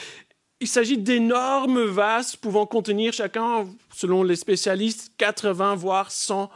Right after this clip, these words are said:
litres chacun. Et là aussi, Jean aurait pu simplement dire qu'il y a des vases de pierre, sans plus.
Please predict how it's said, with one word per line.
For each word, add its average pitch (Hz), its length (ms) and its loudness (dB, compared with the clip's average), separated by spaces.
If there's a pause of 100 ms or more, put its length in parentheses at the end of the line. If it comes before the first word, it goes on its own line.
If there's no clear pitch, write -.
(120)
litres 180 300 -6 (100)
chacun. 180 460 -4 (1300)
Et 214 80 8
là 302 180 4
aussi, 277 360 0
Jean 226 300 0
aurait 247 200 2
pu 254 120 -4
simplement 247 400 -2
dire 254 260 -2
qu'il 233 120 -4
y - 20 4
a 202 40 2
des 190 120 6
vases 208 340 2
de 233 100 4
pierre, 240 420 -2
sans 196 260 -2
plus. - 540 -4